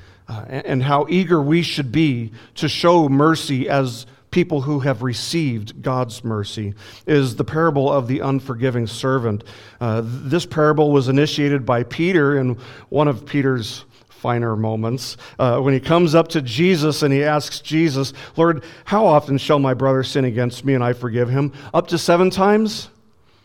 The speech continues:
Now, I, I think Peter was thinking that showing mercy seven times was really o-, kind of overboard. That was really going, you know, the extra mile. And we can imagine that his brother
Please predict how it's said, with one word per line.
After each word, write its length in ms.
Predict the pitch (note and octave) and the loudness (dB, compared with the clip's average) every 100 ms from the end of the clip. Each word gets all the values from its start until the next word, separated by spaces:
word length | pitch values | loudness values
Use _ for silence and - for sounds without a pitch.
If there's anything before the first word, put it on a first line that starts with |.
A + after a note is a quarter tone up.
| _ - D3 | _ -18 0
Now, 120 | E3 | 2
I, 260 | F#3+ E3+ E3 | 4 4 2
I 20 | |
think 540 | - A#3 A3+ - - | 4 2 2 -10 -12
Peter 300 | - G#3 G#3+ | 0 4 6
was 200 | E3+ D3 | 4 2
thinking 360 | E3+ E3 D#3+ C#3+ | 2 2 2 2
that 120 | C#3 | 0
showing 500 | - E3+ D#3+ E3+ D3+ | 0 0 2 4 4
mercy 640 | C#3 D3 D3+ - C3+ A#2+ - - - | 2 2 -2 -4 -4 -4 -10 -20 -12
seven 460 | - E3 F3+ F3 | 0 2 6 4
times 600 | - D3+ D#3 C3 A#2+ A#2+ - - | 2 0 2 2 0 -4 -10 0
was 220 | D#3+ A#2 | 0 0
really 680 | A#2 D#3 F3 E3 D3+ C#3+ - - | -2 4 6 6 4 -2 -8 -4
o-, 100 | D3+ | -4
kind 240 | D3+ E3 C3+ | 0 0 2
of 80 | |
overboard. 580 | D3 C3 B2+ G#2+ A#2 A#2+ | 0 0 -2 0 -2 0
That 100 | F3+ | 0
was 140 | E3+ C3+ | 0 -2
really 420 | E3 F#3+ F3+ E3+ | 0 2 4 2
going, 440 | C#3+ D3+ D3 C#3+ | 0 0 0 0
you 80 | G3 | 0
know, 120 | C3 | 0
the 180 | B2 D3 | 0 2
extra 380 | E3+ D3+ - C3+ | 0 -2 -2 -2
mile. 520 | B2 C#3 D3+ C3 A#2 - - - | 2 2 2 2 0 -8 -14 0
And 120 | D3+ | 4
we 100 | D#3+ | 4
can 140 | D#3+ | 4
imagine 540 | C#3 D3 F#3+ E3+ C#3+ C3+ | 4 4 4 4 2 2
that 140 | C#3+ | 0
his 200 | B2 F3 | 0 -2
brother 440 | C3 C#3 C#3 A#2 | 0 0 2 0